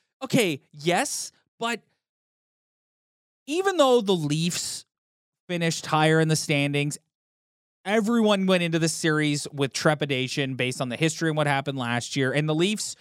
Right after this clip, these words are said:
in a lot of people's eyes, were, were an underdog. You just had a game that you were getting shit kicked for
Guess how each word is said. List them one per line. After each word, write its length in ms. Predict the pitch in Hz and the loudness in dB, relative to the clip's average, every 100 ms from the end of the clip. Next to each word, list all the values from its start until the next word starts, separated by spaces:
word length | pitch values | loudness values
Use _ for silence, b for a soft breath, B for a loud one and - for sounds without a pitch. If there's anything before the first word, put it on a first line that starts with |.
| b b | b b
in 80 | |
a 40 | 175 | 0
lot 220 | 165 165 | 2 2
of 40 | 165 | 0
people's 280 | 175 165 151 | -2 0 0
eyes, 260 | 143 143 | 0 0
were, 480 | 117 131 151 156 151 | -4 -2 0 0 -2
were 320 | 135 139 147 | -4 -2 0
an 80 | 151 | 2
underdog. 680 | 131 131 127 123 117 120 120 b b b b | 2 2 0 2 2 2 0 b b b b
You 80 | 143 | -6
just 340 | 247 269 - - - | -2 -2 -6 -18 -10
had 140 | 196 | -6
a 40 | 196 | -4
game 420 | 156 165 165 170 | -2 -2 0 -2
that 140 | 165 | -2
you 120 | 147 143 | 0 0
were 120 | 143 | 0
getting 380 | 135 143 135 127 _ | 0 0 -2 -8 _
shit 720 | - - - - - 226 - | -10 -6 -4 -2 0 0 -2
kicked 440 | - 156 135 - - | -8 -6 -8 -14 -20
for 340 | - 165 147 | -12 -4 -4